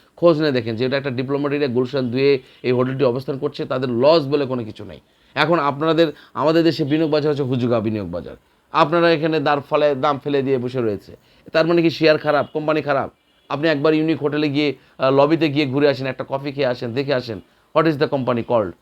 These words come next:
দেখুন, সরজমিনে কাছাকাছি রয়েছে। আপনি যদি ইনভেস্টর হয়ে থাকেন, আমি আলমগীর হোসেন ভাই আপনাকে অনুরোধ করছি,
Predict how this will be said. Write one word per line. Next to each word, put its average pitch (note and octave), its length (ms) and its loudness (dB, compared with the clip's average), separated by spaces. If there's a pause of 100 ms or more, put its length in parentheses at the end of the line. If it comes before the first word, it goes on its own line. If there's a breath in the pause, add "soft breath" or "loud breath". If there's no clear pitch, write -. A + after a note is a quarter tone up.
(520)
দেখুন, D#3+ 340 4
সরজমিনে E3 500 2
কাছাকাছি D#3+ 500 2
রয়েছে। C3 300 0
আপনি C3 200 -4
যদি D3 180 -2
ইনভেস্টর D3 380 -4
হয়ে D#3+ 100 2
থাকেন, D#3+ 300 -2 (280 soft breath)
আমি C#3 260 0
আলমগীর C#3+ 320 2
হোসেন D#3 340 -2
ভাই D3+ 100 2
আপনাকে C3+ 240 -2
অনুরোধ F3 180 2
করছি, - 340 -8